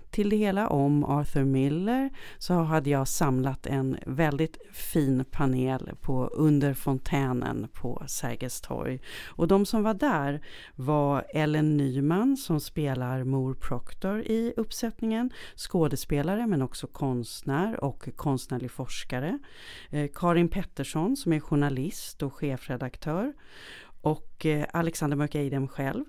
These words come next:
förstås, regissören. Staffan Eriksson, docent i medie- och kommunikationsvetenskap vid Södertörns högskola.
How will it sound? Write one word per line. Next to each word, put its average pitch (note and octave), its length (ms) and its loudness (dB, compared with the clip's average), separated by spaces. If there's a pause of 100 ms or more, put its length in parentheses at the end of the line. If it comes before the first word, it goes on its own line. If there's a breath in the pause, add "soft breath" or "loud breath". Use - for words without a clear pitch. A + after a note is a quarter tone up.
förstås, - 760 -4 (140 soft breath)
regissören. E3+ 920 -2 (600 loud breath)
Staffan F#3+ 400 2
Eriksson, D#3+ 720 2
docent F3+ 640 0
i F3 60 4
medie- C#3+ 400 2
och C#3 120 -2
kommunikationsvetenskap C#3 1300 -2
vid D#3+ 60 0
Södertörns C3 840 -2
högskola. D#3 1000 -4